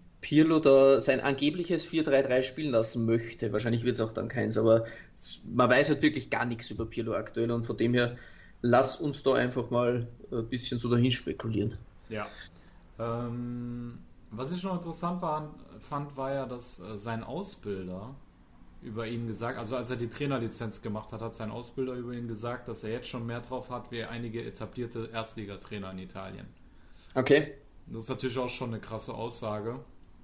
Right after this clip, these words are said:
Speaker 2: Und, ähm, das, das kaufe ich ihm auch ab. Aber lass uns trotzdem
Speaker 1: Gal-
Speaker 2: jetzt mal, ja.
Speaker 1: Galliani hat zum Beispiel auch gesagt, für ihn war Pirlo immer schon ein Trainer.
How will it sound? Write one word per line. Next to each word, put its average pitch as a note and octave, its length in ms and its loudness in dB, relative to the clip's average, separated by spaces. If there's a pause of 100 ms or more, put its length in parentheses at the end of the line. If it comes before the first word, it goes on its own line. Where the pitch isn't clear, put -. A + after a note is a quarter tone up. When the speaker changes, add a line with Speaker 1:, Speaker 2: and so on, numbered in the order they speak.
(580)
Speaker 2:
Und, G#2+ 400 -8
ähm, G2+ 400 -6 (500)
das, A#2 240 -12 (100)
das - 140 -14
kaufe D#3+ 220 -2
ich C#3 100 -6
ihm C3+ 120 0
auch A2 200 -6
ab. - 280 -4 (640)
Aber D3+ 520 2 (440)
lass G3 180 2
uns A#3 140 0
trotzdem G3 340 8
Speaker 1:
Gal- F#3 40 4
Speaker 2:
jetzt F3+ 200 0
mal, D#3+ 320 -2 (220)
ja. C3 240 0 (440)
Speaker 1:
Galliani D3 420 6
hat D#3+ 160 4
zum D#3+ 100 -2
Beispiel D3 280 2
auch A#2 200 4
gesagt, A#2 360 0
für C#3+ 100 -4
ihn D#3+ 240 -4
war B2+ 180 4
Pirlo D#3+ 300 0
immer E3+ 300 0
schon A2+ 240 -2
ein A2+ 160 2
Trainer. A2+ 420 2